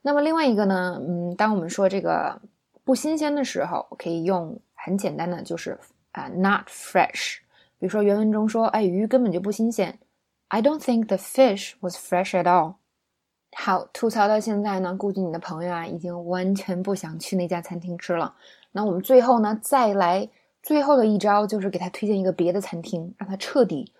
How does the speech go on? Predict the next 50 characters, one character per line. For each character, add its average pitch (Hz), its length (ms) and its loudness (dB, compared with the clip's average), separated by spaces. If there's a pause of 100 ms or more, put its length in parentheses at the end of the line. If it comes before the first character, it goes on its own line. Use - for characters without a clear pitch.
(180)
离 190 160 0
开 190 220 -4
这 185 160 2
家 165 320 -4 (280)
我 - 80 -8
们 165 120 -6
特 - 140 -6
别 165 100 2
讨 - 180 -2
厌 151 80 -4
的 151 120 -8
餐 165 200 -10
厅。 165 340 -10
那 202 100 -6
可 226 100 0
以 220 60 4
说 247 160 4
什 226 100 0
么 214 100 2
呢？ 240 240 0 (300)
就 208 140 2
是 190 60 -2
说 220 120 4
啊 196 240 4 (260)
，“你 208 160 2
去 262 400 2 (140)
另 269 180 4
外 294 140 4
一 196 80 2
家 170 200 2
吧， 175 260 -4 (140)
更 330 180 -2
好 196 180 -4
吃， 214 240 -6
还 175 160 -8
比 151 100 -6
这 170 140 -8
家 170 120 0
便 151 220 -8
宜。” 180 220 -6 (760)
Go 240 180 8
to 262 100 0
Sun 214 440 2
Sushi. - 580 -6 (360)
It's 208 180 -4
much 240 380 2
better 196 500 2
and 180 220 -6
way 202 360 4
cheaper. - 480 -6